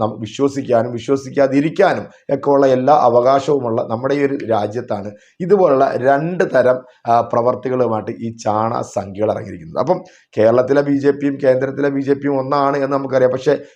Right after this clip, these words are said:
എന്തുകൊണ്ടാണ് ഇങ്ങനത്തെ ഒരു വിവേചനം കാണിക്കുന്നതെന്നുള്ളതാണ്. കഴിഞ്ഞ ദിവസം ക്രിസ്മസ്, അതായത് ഇന്നലെ ക്രിസ്മസ് ദിനത്തിൽ വടക്കേ ഇന്ത്യയിൽ നിന്നും വന്ന ഒരു വീഡിയോ, അത് സോഷ്യൽ മീഡിയയിൽ ഇപ്പം ആ ഒരു വീഡിയോ വൈറലാണ്. അതായത് നമ്മുടെ പപ്പാനി, പപ്പാനിയുടെ, ആ, ഒരു രൂപം കൊണ്ടുവന്നിട്ട് നടു റോട്ടിൽ കൊണ്ടുവന്നിട്ട്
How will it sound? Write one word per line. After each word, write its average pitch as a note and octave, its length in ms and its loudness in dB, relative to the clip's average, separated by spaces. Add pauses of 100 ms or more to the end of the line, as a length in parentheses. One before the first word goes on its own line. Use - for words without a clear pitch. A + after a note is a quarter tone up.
(200)
എന്തുകൊണ്ടാണ് E3 600 2
ഇങ്ങനത്തെ C3 460 -2
ഒരു C3+ 80 -2
വിവേചനം C3+ 840 0
കാണിക്കുന്നതെന്നുള്ളതാണ്. G#2+ 800 -4 (340)
കഴിഞ്ഞ G#3+ 180 6
ദിവസം G#3+ 380 2
ക്രിസ്മസ്, C#3+ 360 -2
അതായത് C#3+ 260 2
ഇന്നലെ D3+ 260 -2
ക്രിസ്മസ് C#3 460 -6
ദിനത്തിൽ A2+ 420 -4 (340)
വടക്കേ C#3+ 320 0
ഇന്ത്യയിൽ C3 280 -2
നിന്നും A#2+ 280 -6
വന്ന A2+ 360 -4
ഒരു F#3+ 140 2
വീഡിയോ, D#3 400 0
അത് D3+ 80 2
സോഷ്യൽ D3+ 360 -2
മീഡിയയിൽ C#3+ 260 -2
ഇപ്പം D3+ 240 -4 (280)
ആ C#3 60 2
ഒരു F3+ 140 4
വീഡിയോ G3 260 2
വൈറലാണ്. F3 560 4 (100)
അതായത് F#3 260 0
നമ്മുടെ E3+ 220 2
പപ്പാനി, C3+ 600 0 (140)
പപ്പാനിയുടെ, C3 640 0 (360)
ആ, A2+ 180 2
ഒരു B2 420 2
രൂപം D#3 380 2
കൊണ്ടുവന്നിട്ട് A#2 760 -4
നടു A#2 180 0
റോട്ടിൽ A#2 360 -4
കൊണ്ടുവന്നിട്ട് G#2+ 600 -6